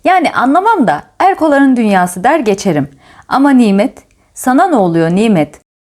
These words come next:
Abisinin intikamını alıyormuş. Hadi be oradan. Duyan da abisi vatana millete hayırlı bir bireydi de vazife başında öldü sanacak. Bir kadın olarak canı cehenneme layığını buldu diyeceğini inadına yapar gibi tutmuş iki kadını kaçırtmış,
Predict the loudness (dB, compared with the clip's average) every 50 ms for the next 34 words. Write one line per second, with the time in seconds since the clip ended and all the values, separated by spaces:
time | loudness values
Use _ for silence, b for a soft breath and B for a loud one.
0 | _ _ _ -2 0 0 0 0 -2 -4 -2 -2 -2 -2 0 2 2 0 0 -2
1 | -2 -2 -2 -2 0 0 0 0 0 0 -2 -2 -4 -4 -4 -6 -10 -14 -18 _
2 | -6 -4 -2 -2 -2 0 -2 0 0 0 0 -2 0 -2 -2 -4 -4 -8 b b
3 | b b b b -2 0 0 0 0 0 0 0 0 0 -2 -4 -6 -4 -2 -2
4 | 0 0 0 0 2 2 0 0 0 0 -2 -2 -2 -2 0 -2 0 -2 -2 -2
5 | -2 -2 -2 0 0 0 0 0 -2 -2 -2 -2 -2 0 -2 -2 -2 -2 -2 -2
6 | -2 0 -2 -2 -2 -2 0 2 2 2 2 0 -2 -6 -4 -4 -2 -2 -2 -2
7 | -2 -4 -6 -6 -10 B B B B B B B B B -4 -2 0 0 0 0
8 | 0 0 2 2 2 2 0 0 -2 -4 -4 0 2 2 2 2 0 0 0 0
9 | 0 0 0 0 0 0 0 2 2 2 2 2 2 2 2 2 0 0 -2 0
10 | -2 -2 0 0 -2 0 0 0 -2 0 0 -2 -2 -4 -6 _ _ -2 0 0
11 | 2 2 2 2 2 2 2 0 0 0 -2 -2 -2 -2 -4 -4 -4 -4 -4 -4
12 | -4 -6 -2 0 0 0 -2 -2 -6 -6 -2 -2 -2 0 0 0 -2 0 0 -2
13 | -2 -2 -4 -4 -4 -4 -6 -6 -6 -6 -10 -18 _